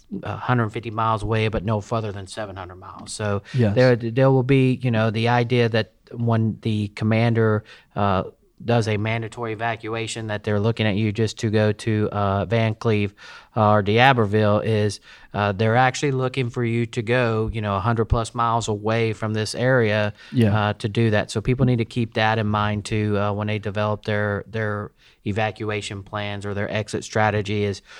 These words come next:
Speaker 1: one, you know, try to have a couple different places, you know, put up that rainbow across the Gulf Coast and, and look, uh, look to go in a couple different places depending on distance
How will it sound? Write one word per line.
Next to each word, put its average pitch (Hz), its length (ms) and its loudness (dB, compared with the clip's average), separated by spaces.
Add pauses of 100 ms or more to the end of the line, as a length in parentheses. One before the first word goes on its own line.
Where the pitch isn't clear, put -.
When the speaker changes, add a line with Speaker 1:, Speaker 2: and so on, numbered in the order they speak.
(180)
Speaker 1:
one, 117 440 4 (260)
you 120 100 -2
know, 110 120 2
try 117 180 2
to 117 60 4
have 123 180 2
a 131 60 -4
couple 127 260 0
different 120 340 -2
places, 113 440 -4
you 107 80 -6
know, 104 100 -6
put 110 180 -8
up 113 160 -6
that 104 220 -2
rainbow 117 440 2
across 117 480 2
the 113 100 -2
Gulf 117 300 -2
Coast 117 360 0
and, 104 220 -2 (340)
and 104 260 0
look, 110 220 -2
uh, 107 380 0
look 123 200 -2
to - 60 -12
go 113 300 2
in 104 120 0
a 104 120 -6 (160)
couple 113 240 -2
different 113 320 0
places 110 320 0
depending 113 420 0
on 107 280 2
distance 147 600 0